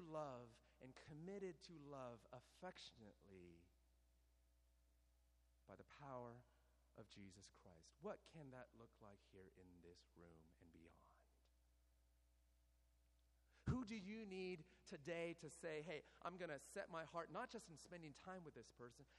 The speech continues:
not just simply in giving to this person, but actually praying for inward affection to be cultivated"? That I might really,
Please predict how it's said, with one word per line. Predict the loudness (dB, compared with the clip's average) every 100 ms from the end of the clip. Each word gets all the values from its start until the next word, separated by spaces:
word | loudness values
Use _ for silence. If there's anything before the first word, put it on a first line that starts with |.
| 0
not | 2 2
just | -2 -2 -4
simply | -6 -6 -4 0 0 -2 -6 -14 -20 -6 -2
in | -2 0
giving | 0 2 0
to | -4
this | -6 -6 -2 -2
person, | -2 -6 -10 -10 -4 0
but | 2
actually | 0 -2 -4 -4 -2 -2
praying | 0 0 0 -2 -6 -10 -18 -20 -8
for | -4 -2
inward | 0 0 2 2 0
affection | -4 -12 -6 -4 -4 -6 -8
to | -8
be | -8 -10
cultivated"? | -12 -14 -16 -18 -18 -20 -20 -20 -20 -20 -20 -20 -20 -20 -20 -20 2
That | 8 10
I | 10
might | 10 10 8
really, | 4 10 10 10 8